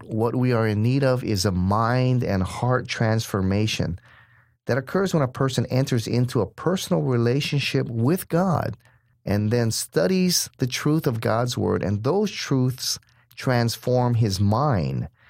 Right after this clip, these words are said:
And God's Spirit then indwells each believer in Christ, and God's Spirit transforms one nature through the indwelling and enabling of his Holy Spirit to then transform his nature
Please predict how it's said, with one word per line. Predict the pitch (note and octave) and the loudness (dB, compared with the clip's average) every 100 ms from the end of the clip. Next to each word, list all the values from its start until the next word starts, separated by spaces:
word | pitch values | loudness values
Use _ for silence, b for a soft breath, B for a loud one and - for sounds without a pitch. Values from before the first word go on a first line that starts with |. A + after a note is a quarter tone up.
| b b | b b
And | - A2 | -2 0
God's | A#2+ B2+ D3 | 2 0 0
Spirit | - - D#3 C3+ G2+ | -2 -2 0 0 0
then | F#2+ F2+ F2 | 0 0 0
indwells | - G#2+ G2 G#2 A2 A#2+ A#2 - - | 0 0 0 0 0 0 -2 -6 -2
each | A#2+ A#2 - A2 | -2 0 -2 -2
believer | G#2 A2+ G#3+ F#3+ G2+ - | 0 2 0 0 0 0
in | F#3 A#3 | 0 0
Christ, | - D#2 D#2+ G2 - - B B B B - | 0 -2 0 -2 -4 -10 B B B B -2
and | A2 G#2 | -2 0
God's | B2 D3 C#3 | 0 0 -2
Spirit | - B2+ A2 | -2 -2 -2
transforms | - A#2+ A2+ A2+ - B2 B2 A#2 | -2 0 2 -2 -2 0 0 0
one | G#2+ A2 G#2+ | 0 0 2
nature | A2 D#3+ - D2+ B1+ | 2 0 -2 -4 -6
through | - A#2+ | -2 -2
the | A2+ | 0
indwelling | G2 G2 F#2 G2+ A#2+ B2+ A2+ | 0 0 0 0 2 2 2
and | G2 | 0
enabling | F2 F2 G#2 B2+ A#2 A#2+ A#2+ B B B _ | 0 0 2 2 2 2 0 B B B _
of | B2+ D#3+ F3 | -2 0 0
his | C#3+ E3+ D#3+ | 0 0 0
Holy | - D#3 D#3 E3 | -2 0 0 0
Spirit | D#3 - - D#3+ A2+ - - B B _ | 0 -2 0 0 0 -2 -10 B B _
to | A2+ | 0
then | A#2 A2+ | 2 0
transform | - B2+ B2 A#2+ - C3+ C#3 C3+ | 2 2 2 0 -2 0 0 2
his | A#2+ A3 F3 | 2 2 2
nature | A#2 F2+ - C#2+ | 0 0 -2 -6